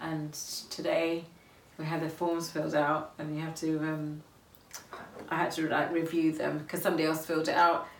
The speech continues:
And the bottom corner says proposed return date. I'm only supposed to be going for two weeks. I've said not more than two weeks. <laughs> I'm not staying more than two weeks. And, um, at the bottom it says flying out second of November.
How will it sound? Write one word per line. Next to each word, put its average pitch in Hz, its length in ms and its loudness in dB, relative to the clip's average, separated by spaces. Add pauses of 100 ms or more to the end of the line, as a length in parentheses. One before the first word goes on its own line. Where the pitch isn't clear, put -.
(160)
And 180 100 2
the 175 40 6
bottom - 360 6
corner 190 320 4
says - 380 0
proposed 175 600 2
return 165 380 -2
date. - 200 -2 (200)
I'm 196 100 -2
only 262 140 10
supposed 240 280 4
to - 40 -4
be - 80 4
going 175 180 6
for 180 80 2
two 175 220 2
weeks. 160 300 2
I've 185 100 -2
said 196 240 6 (500)
not 175 520 4
more 170 260 6
than 165 160 2
two 160 200 2
weeks. 220 520 -2 (160)
<laughs> - 160 -4
I'm 285 360 2 (260)
not 214 320 4
staying 185 260 6
more 170 140 4
than 180 120 0
two 160 220 2
weeks. 160 320 0 (600)
And, 160 220 2
um, 160 540 0
at 151 120 2
the 156 60 2
bottom 170 300 6
it 175 60 0
says 165 540 0 (960)
flying 190 400 6
out 196 300 4
second - 360 2
of 156 160 0 (120)
November. 147 640 -2